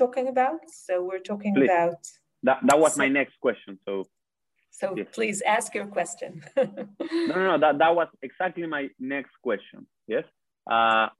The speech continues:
Speaker 2: when and where this Midrash literature developed?
Speaker 1: So, uh, it developed in the land of Israel at first, uh, and also in the land of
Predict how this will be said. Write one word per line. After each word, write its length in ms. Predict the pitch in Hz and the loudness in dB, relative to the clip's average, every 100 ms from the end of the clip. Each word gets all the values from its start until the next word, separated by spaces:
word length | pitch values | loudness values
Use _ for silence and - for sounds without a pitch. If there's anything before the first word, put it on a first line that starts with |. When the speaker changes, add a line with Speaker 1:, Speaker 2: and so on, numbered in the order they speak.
| 117 | -4
Speaker 2:
when 220 | 147 165 180 196 123 | 0 0 -2 -8 -8
and 100 | 123 120 | -6 0
where 260 | 143 143 139 127 120 | 4 6 6 4 -4
this 140 | 123 - 120 | -8 -8 -8
Midrash 440 | 117 117 127 127 - 123 | -8 0 0 0 -2 -6
literature 480 | 123 127 113 123 120 _ _ | -4 -6 -4 -4 -4 _ _
developed? 380 | 98 98 - _ _ _ _ _ _ _ _ _ _ _ _ _ - - | -4 -4 -4 _ _ _ _ _ _ _ _ _ _ _ _ _ -18 -10
Speaker 1:
So, 80 | 214 208 190 185 185 | -8 -6 -6 -2 2
uh, 180 | 180 175 - - | 4 4 0 -8
it 80 | 180 | -4
developed 640 | 220 214 214 233 226 - - | -2 2 2 2 -4 -12 -14
in 80 | 185 | -6
the 80 | 190 180 | 0 2
land 200 | 180 196 185 | 0 -2 -6
of 40 | 160 170 | -2 -2
Israel 440 | 170 185 190 240 277 202 | 0 0 4 4 2 -6
at 60 | - - | -16 -6
first, 340 | 185 269 277 - - _ _ _ _ 175 | -4 -4 -8 -16 -20 _ _ _ _ -6
uh, 520 | 170 160 160 160 160 - - 165 | -2 0 2 2 0 -2 -8 -6
and 140 | 156 160 156 - | -4 -4 -4 -4
also 280 | 190 - 185 170 | -4 0 2 4
in 40 | 170 | 4
the 80 | 165 165 | 4 4
land 160 | 165 | 2
of 80 | 165 | 0